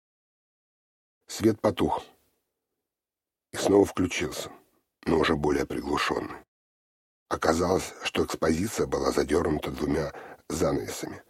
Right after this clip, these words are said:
Непроницаемый поднялся, полупрозрачный остался на месте,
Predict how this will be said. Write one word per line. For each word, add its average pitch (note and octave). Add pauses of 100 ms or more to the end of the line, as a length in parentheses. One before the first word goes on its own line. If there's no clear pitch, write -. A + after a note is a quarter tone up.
(340)
Непроницаемый D#2+
поднялся, - (260)
полупрозрачный C#2
остался -
на C#2+
месте, -